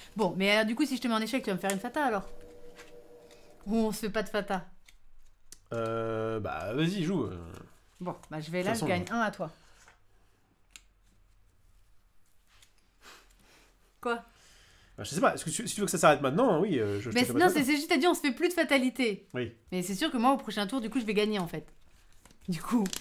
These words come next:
Speaker 1: à force d'avoir attendu d'amasser de la thune. Mais on s'est pas fait de fata jusque-là.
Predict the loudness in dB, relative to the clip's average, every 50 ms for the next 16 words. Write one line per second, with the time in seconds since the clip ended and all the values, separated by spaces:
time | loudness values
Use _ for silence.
0 | -6 -6 -2 -2 -2 0 0 0 2 2 2 2 2 0 -2 -2 0 0 0 0
1 | 2 0 0 0 -2 0 0 0 -2 -2 -4 -4 -2 -4 -4 -8 -16 -20 -20 -20
2 | -20 -20 _ _ -20 -20 -20 -20 -20 -10 -4 -2 -2 0 0 2 2 2 0 0
3 | 0 0 2 4 4 4 4 4 2 0 0 2 4 6 6 6 4 2